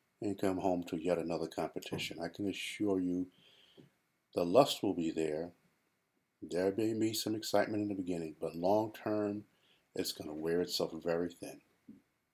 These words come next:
And you can count on you're gonna end up calling me for coaching. He also thinking,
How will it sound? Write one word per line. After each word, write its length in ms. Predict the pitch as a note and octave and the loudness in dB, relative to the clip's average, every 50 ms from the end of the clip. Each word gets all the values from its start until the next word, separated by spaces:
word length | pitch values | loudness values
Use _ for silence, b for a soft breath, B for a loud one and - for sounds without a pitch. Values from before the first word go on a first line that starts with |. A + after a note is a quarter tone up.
| _ _ _ _ _ _ _ _ _ _ _ _ _ _ _ _ - - | _ _ _ _ _ _ _ _ _ _ _ _ _ _ _ _ -8 -4
And 140 | F#2 F2 F2+ | -2 0 2
you 120 | F#2 G2 G2 | 2 0 0
can 240 | - F#2 E2 E2 - - - - | 0 -2 -4 -4 -8 -16 -10 -6
count 260 | - A#2 A2+ G#2+ - - - | -2 -2 -2 -2 -2 -4 -6
on 380 | F2+ E2 D#2+ D#2 D2+ D2+ D2+ - _ _ _ _ - | -6 -6 -6 -8 -12 -16 -20 -20 _ _ _ _ -4
you're 160 | F2+ F2 E2 | -2 -2 0
gonna 200 | F2+ E2+ E2 - | -2 -2 -2 -2
end 120 | F2+ F2+ F2+ | -2 -2 -4
up 100 | F2 - | -4 -4
calling 460 | - - G2 F#2 F2+ F2+ E2+ F2 F2 | -2 0 0 0 0 0 -2 -2 -2
me 220 | E2+ D#2+ F#2+ - - - | -2 -2 -4 -8 -10 -14
for 80 | F2 | -12
coaching. 460 | - - F#2+ E2+ D#2+ - - - C#2 - _ _ _ _ _ _ _ _ _ _ _ _ _ _ _ _ _ _ _ _ _ _ _ _ _ _ _ _ _ _ _ _ _ _ _ - - _ _ _ _ _ _ _ _ _ _ _ _ _ _ _ _ _ _ - | -8 -4 -4 -4 -4 -6 -12 -14 -16 -18 _ _ _ _ _ _ _ _ _ _ _ _ _ _ _ _ _ _ _ _ _ _ _ _ _ _ _ _ _ _ _ _ _ _ _ -20 -20 _ _ _ _ _ _ _ _ _ _ _ _ _ _ _ _ _ _ -4
He 160 | - G#2 G2 | 0 4 4
also 300 | A2+ B2+ B2 - G2 F2 | 4 4 4 2 0 0
thinking, 460 | - - F#2 E2 - D#2+ D#2+ F2 | 0 -2 -4 -2 -2 -4 -4 -6